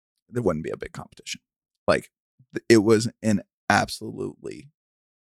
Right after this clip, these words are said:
absolutely wild day. So we think about, I think I kinda said this earlier about, like, inspiration and these different kind of buckets of things. So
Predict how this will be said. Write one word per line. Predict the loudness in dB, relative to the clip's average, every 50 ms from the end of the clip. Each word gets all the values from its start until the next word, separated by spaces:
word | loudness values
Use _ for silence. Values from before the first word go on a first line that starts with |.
| _ 4 4
absolutely | 4 4 2 -4 -12 -14 -14 -16 -18 -16 -16 -16
wild | -14 -14 -14 -14 -14 -14
day. | -16 -16 -16 _ _ _ _ _ -20 -20 _ _ _ _ _ _
So | -2 4 6 6 8 6 4 2 0 -2 -4 -8 -12 _ _ _ -2
we | 2 2 4
think | 4 4 4 4
about, | 4 4 4 4 4
I | 2
think | 2 4 4 4
I | 2 0
kinda | 0 -4 -4 -4
said | -2 -4 -6 -6
this | -6 -6
earlier | -4 -2 0 2 2 2
about, | 2 2 0 0
like, | 0 0 2
inspiration | 2 2 4 4 4 6 6 6 4 4 2 0 0 -2 -2
and | -2 -2
these | -2 -2
different | 0 0 0 0 0 -2 -4 -6 -4
kind | -4 -2 -2
of | -2 -2 2
buckets | 4 4 4 2 -6 -14 -16
of | -18 -20
things. | -18 -16 -14 -14 -10 -4 2
So | 4 4 4 4 0